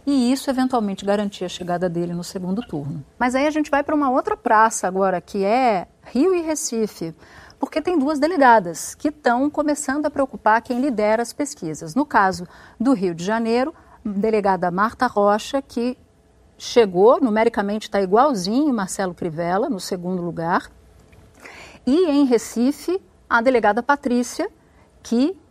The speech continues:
é de direita, ao contrário de Marta Rocha, que está no P D T, partido de esquerda, e que começa a fazer um discurso, no caso da delegada Patrícia, um discurso antissistema,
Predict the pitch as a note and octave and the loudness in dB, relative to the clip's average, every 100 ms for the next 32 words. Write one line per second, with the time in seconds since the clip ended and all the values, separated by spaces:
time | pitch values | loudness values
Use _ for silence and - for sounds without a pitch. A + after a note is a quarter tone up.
0 | - A3 A#3 G3+ F#3 F#3+ G#3+ B3 F#3+ F3+ | -4 4 4 4 0 2 2 2 -2 -2
1 | F3 G#3+ A3 G3+ F3+ F#3 F3 F3+ F#3 F3 | 2 6 6 4 -4 -4 -4 -4 -2 -4
2 | - E3+ F3+ - G3+ C4+ A3 G3+ F3 - | -6 -14 -14 0 4 4 2 -2 -4 -2
3 | G3+ C4 G3 F#3 - F3 E3+ G3+ - - | -2 0 -2 -6 -8 -10 -8 -8 -6 -2
4 | G3 A3+ A#3 C#4 - - - C4+ D#4+ D4+ | -2 -2 -6 -10 -16 -12 -6 -4 -4 -2
5 | F4+ D4+ C4+ D4 C#4+ C#4 A#3 G#3 G#3 F#3 | 0 2 0 0 -2 -2 -2 -2 -4 -6
6 | - G#3+ C4+ D4 G3+ F3+ - G#3+ G3 F#3+ | -8 -2 -2 -2 -6 -6 0 0 0 -4
7 | F#3+ F3+ F3+ E3+ E3 E3 E3+ B3 C#4+ - | -4 -4 -4 -4 -6 -8 -4 -2 -2 -4
8 | F#3+ G#3+ B3 - B3 C4 D4 A#3+ B3+ - | -6 -4 -6 -6 -6 -4 0 2 0 -2
9 | D4 F4+ - - B3+ A#3+ F#3 D#3 | -6 -8 -4 0 2 2 -2 -6